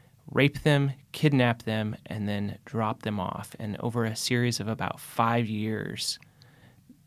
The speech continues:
this person was connected to at least four cases. Police recognized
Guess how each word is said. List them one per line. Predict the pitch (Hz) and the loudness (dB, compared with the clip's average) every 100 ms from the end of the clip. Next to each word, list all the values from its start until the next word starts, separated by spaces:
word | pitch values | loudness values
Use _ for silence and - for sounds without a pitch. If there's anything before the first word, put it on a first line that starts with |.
| - | -12
this | - 123 | -6 -4
person | - 120 113 113 | -2 -2 0 0
was | 107 | -2
connected | - 107 101 - 92 | -2 -4 -4 -6 -10
to | - | -6
at | 104 | -2
least | 127 123 - | -2 -2 -6
four | - 127 127 127 | -4 2 4 4
cases. | - 127 120 - - - - - - - - _ | 0 0 2 -2 -4 -8 -8 -10 -18 -20 -20 _
Police | - 127 123 - 117 117 _ - - | -2 0 0 -2 -4 -8 _ -10 2
recognized | 135 - 127 127 117 117 - - | 2 4 2 2 2 0 -4 -8